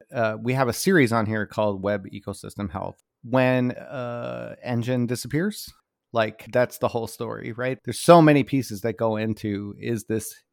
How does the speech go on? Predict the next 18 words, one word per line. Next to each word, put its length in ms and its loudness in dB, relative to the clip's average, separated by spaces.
a 40 -8
healthy 460 -4
ecosystem 560 -8
or 120 -4
not, 460 0
that, 380 0
you 120 -6
know, 120 2
maybe 400 4
focusing 480 2
on 200 2
the 80 -2
exact 360 -4
number 340 -2
isn't 300 -8
the 100 -10
important 460 -6
part. 360 -10